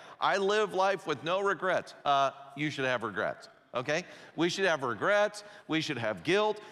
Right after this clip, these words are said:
Now, we shouldn't be wallowing around in them, but there is a space for those unpleasant emotions, 'cause it's only through those emotions that we find true comfort,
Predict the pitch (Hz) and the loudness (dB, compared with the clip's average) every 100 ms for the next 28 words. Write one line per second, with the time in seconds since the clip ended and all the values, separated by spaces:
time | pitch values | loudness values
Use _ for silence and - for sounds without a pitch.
0 | - 196 196 262 226 175 107 90 131 156 | -2 0 0 -2 -2 -6 -2 2 2 2
1 | 151 127 113 104 110 202 247 165 80 65 | 0 -2 -4 -2 0 0 0 -4 -6 -8
2 | 67 185 - _ _ _ _ _ _ _ | -8 -8 -12 _ _ _ _ _ _ _
3 | 123 226 208 - - - - 135 196 233 | -2 2 2 -2 -10 -20 -6 -2 2 2
4 | 233 208 170 - - - 165 233 170 101 | 0 -2 -2 -2 -4 -4 -2 -2 -4 -6
5 | - - - _ _ _ _ - - 180 | -6 -8 -12 _ _ _ _ -20 -6 -2
6 | 208 180 175 156 - 151 160 165 156 151 | 0 0 -2 -2 -2 -4 -2 -4 -4 -4
7 | 190 196 139 - 156 156 170 170 233 277 | -4 -4 -6 -6 -4 -6 -4 -2 -2 -2
8 | 277 254 226 202 - _ - _ 196 190 | -4 -2 -4 -6 -14 _ -20 _ -10 -6
9 | 220 240 247 208 156 135 131 117 107 104 | -4 -4 -4 -2 0 0 -2 -2 -2 -2
10 | 113 104 - 117 127 - 127 120 - 117 | -6 -6 -6 -6 -6 -4 -4 -4 -4 -6
11 | - 139 - 78 | -4 -8 -6 -10